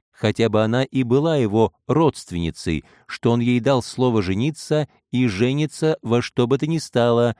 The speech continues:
что она заставит сдержать слово и никому не позволит заманивать его в сети. Из квартиры пришлось удалить её силой. Прошёл ещё день, а юноши всё не было.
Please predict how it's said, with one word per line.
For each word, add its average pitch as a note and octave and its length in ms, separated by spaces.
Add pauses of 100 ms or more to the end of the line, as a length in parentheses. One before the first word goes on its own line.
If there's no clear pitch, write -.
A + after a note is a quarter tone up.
(100)
что - 240
она B2+ 180
заставит C3 720
сдержать G#2+ 560
слово D#3 560 (320)
и A2+ 140
никому A#2+ 500
не G#2+ 140
позволит G2 640 (200)
заманивать G#2 880
его G2 240
в - 80
сети. - 500 (960)
Из G2 240
квартиры C#3+ 460
пришлось E3 500
удалить A2+ 500
её C#3 140
силой. C#3+ 500 (420)
Прошёл A2+ 440
ещё G2+ 400
день, D#3 260 (320)
а A2+ 140
юноши G2 580
всё F#2+ 240
не B2 240
было. E2+ 300